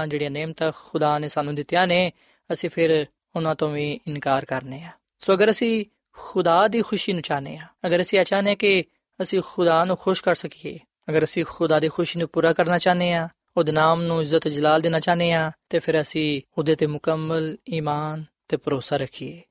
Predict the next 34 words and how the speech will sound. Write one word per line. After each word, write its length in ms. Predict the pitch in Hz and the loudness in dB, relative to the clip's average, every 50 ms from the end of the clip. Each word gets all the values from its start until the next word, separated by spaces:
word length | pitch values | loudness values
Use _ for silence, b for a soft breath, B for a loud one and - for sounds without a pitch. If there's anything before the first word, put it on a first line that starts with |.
| _ _ _ | _ _ _
ਤੇ 100 | - 170 | -8 -4
ਸਾਥੀਓ, 340 | - 196 190 - 226 226 202 | -2 -2 0 0 0 0 0
ਖੁਦਾ 320 | - - - 185 185 180 | -2 -4 -2 0 2 2
ਦੀ 100 | 180 196 | 2 0
ਖਾਦਮਾ 500 | - - - 180 170 160 170 175 180 185 | 0 0 0 2 2 2 2 2 2 0
ਮਿਸਿਸ 380 | 175 160 156 - - 165 143 143 | 0 -2 -6 -6 -4 -4 -2 0
ਐਲਨ 200 | 139 139 143 147 | 0 0 -2 -2
ਜੀ 120 | 147 147 | -4 -2
ਵਾਈਟ 320 | 143 139 143 160 196 - - _ _ _ _ _ - | -2 0 0 -2 -4 -6 -12 _ _ _ _ _ -16
ਆਪਣੀ 200 | - - 170 165 | -8 -6 -4 -4
ਕਿਤਾਬ 540 | - 170 - 165 160 160 165 170 175 165 147 - _ _ _ | -4 -2 0 2 4 4 4 4 2 0 -2 -8 _ _ _
ਤਕਰਬੇ 420 | - 170 - 175 160 151 151 165 160 - | -4 -2 0 0 0 2 2 0 0 0
ਖੁਦਾ 560 | - - 170 165 156 151 151 156 156 165 214 - _ | -4 -4 -2 0 2 2 2 0 -2 -6 -10 -12 _
ਇਹਦੇ 140 | 160 135 156 | -8 -6 -6
ਸਫਾ 320 | - - - 160 - 175 160 | -6 -6 -8 -6 -6 -6 -4
ਨੰਬਰ 440 | 156 156 151 147 151 151 147 143 - - _ _ - | -4 -4 -2 0 0 0 0 0 -4 -8 _ _ -4
ਨੱਬੇ 280 | 160 156 147 147 170 170 | -2 -2 0 2 2 2
ਵਿੱਚ 300 | 160 156 143 - - 160 | 4 2 0 0 0 0
ਆਹ 180 | 156 151 147 151 | 2 2 2 2
ਗੱਲ 180 | 147 156 151 | 2 0 0
ਲਿਖਦੀ 360 | 147 156 147 156 151 185 180 160 | 0 0 -2 -2 0 0 2 2
ਏ 180 | 147 147 160 - _ _ - | 2 0 0 -2 _ _ -4
ਕਿ 80 | 180 | -2
ਜਦੋਂ 300 | 170 165 175 170 190 208 214 | 0 2 4 4 4 4 4
ਅਸੀਂ 200 | - - 214 202 - | 2 2 0 -2 -2
ਖੁਦਾ 360 | - - 190 165 165 165 170 165 | -2 -2 0 2 4 4 4 4
ਦੀ 100 | 175 175 | 2 2
ਮੁਹੱਬਤ 540 | 170 160 147 151 160 156 147 151 175 170 - - | 0 0 2 2 0 0 2 2 0 0 0 0
ਤੇ 140 | 175 170 165 | 0 0 2
ਸ਼ੱਕ 280 | 156 - - 160 - 170 | 0 0 -2 -2 -2 -2
ਕਰਦੇ 560 | 156 - 151 143 143 143 160 160 160 156 143 - _ - 165 | 0 0 0 0 0 0 2 2 4 2 0 -2 _ -4 -2
ਨਜ਼ਰ 220 | 156 143 156 156 | 0 0 2 2
ਆਨੇ 300 | 151 147 151 175 185 180 | 2 2 2 2 2 4
ਆ, 220 | 156 147 151 165 | 4 2 2 0